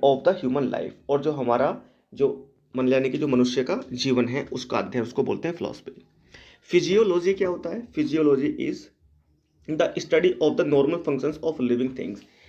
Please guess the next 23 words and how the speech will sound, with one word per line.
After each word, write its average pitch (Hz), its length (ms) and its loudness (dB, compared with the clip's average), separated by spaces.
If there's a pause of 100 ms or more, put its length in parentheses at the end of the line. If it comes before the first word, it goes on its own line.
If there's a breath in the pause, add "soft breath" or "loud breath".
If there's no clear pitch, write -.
(120)
देखिए 156 260 0
जो 196 80 4
normal 143 380 0
functions 147 400 -4
of 160 180 -8
living 131 340 2
thing 135 160 -2
होते 104 220 -6
हैं, - 360 -14
ठीक 147 140 -6
है, 156 60 0
रहने 127 280 2
के 135 120 -6
लिए 135 120 0
जो 139 100 -2
normal 127 380 -2
things 135 180 -4
होती 123 260 -4
हैं, 123 140 -2
जो 135 80 -2
उनका 127 200 -6
function 123 360 -4
है, 135 200 -4